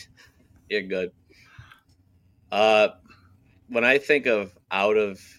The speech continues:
European contention, all I have to do is look at, so last year when Napoli won the Scudetto, with the race between second and fifth,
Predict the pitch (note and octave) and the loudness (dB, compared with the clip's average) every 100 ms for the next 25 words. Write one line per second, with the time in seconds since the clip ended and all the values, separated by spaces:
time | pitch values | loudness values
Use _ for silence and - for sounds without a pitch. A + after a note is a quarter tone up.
0 | - G2+ G2+ G#2 G2 - F#2 F2+ F2+ - | -12 -8 -8 -6 -10 -10 -14 -12 -12 -12
1 | F#2 G2 A#2 A2+ - F2 F#2+ F#2 F#2 G2+ | -6 -4 -2 -4 -6 -10 -8 -8 -8 -10
2 | G2 F2+ E2+ - _ _ _ - G2 F#2+ | -8 -6 -6 -10 _ _ _ -12 -8 -6
3 | G2 - G#2+ F#2 F2+ F2+ - F#2+ F2+ F2 | -6 -6 -10 -10 -10 -12 -12 -10 -10 -10
4 | - _ _ F#2+ F#2+ F#2 F2+ - E2+ E2+ | -16 _ _ -10 -10 -10 -12 -12 -12 -12
5 | F#2 E2+ E2+ - _ _ - - - G2+ | -12 -14 -16 -20 _ _ -14 -12 -12 -4
6 | A2+ C#3 - B2 - G#2+ F#2 - F2 F#2+ | 0 0 -2 -12 -8 -8 -6 -8 -8 -10
7 | F2 - F2 E2+ | -12 -12 -12 -12